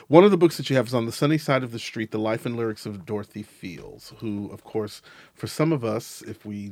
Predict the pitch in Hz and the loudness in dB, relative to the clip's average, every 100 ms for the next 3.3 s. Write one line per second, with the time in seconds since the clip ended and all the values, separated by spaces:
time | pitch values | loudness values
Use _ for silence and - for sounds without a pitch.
0 | - - 107 101 98 113 107 - 113 107 | -16 -12 -10 -8 -8 -6 -8 -4 -2 -2
1 | 101 - 104 98 147 _ _ - - - | -6 -10 -10 -10 -12 _ _ -20 -20 -20
2 | _ 120 113 113 107 - 120 113 113 110 | _ -6 -2 -2 -4 -2 -2 -2 -2 -2
3 | 107 107 | -2 -4